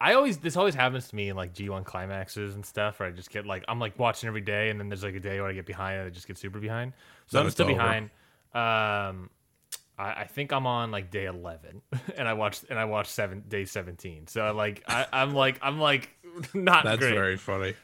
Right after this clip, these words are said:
Speaker 1: Um, there's a
Speaker 2: <laughs>
Speaker 1: solid block. I know I missed all of Himeka's, Himeka,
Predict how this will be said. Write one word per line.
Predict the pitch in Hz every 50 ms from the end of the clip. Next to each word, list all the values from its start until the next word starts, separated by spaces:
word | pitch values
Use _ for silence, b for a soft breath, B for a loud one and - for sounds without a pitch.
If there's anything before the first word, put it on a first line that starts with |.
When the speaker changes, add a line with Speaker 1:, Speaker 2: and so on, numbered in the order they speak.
| - -
Speaker 1:
Um, | 127 135 147 143
there's | 147 143 156 147 -
a | 226
Speaker 2:
<laughs> | 151 139
Speaker 1:
solid | 202 175 180 180 185 175 160 131
block. | 131 131 131 139 127 117 110 - 131
I | 147
know | 151 165 165
I | 165 160
missed | 151 151 147 135 -
all | - 143 143 147 147
of | 139 123
Himeka's, | 135 131 131 127 123 - 127 123 120 113 - - - _ _ _ -
Himeka, | - 120 117 117 117 110 - 110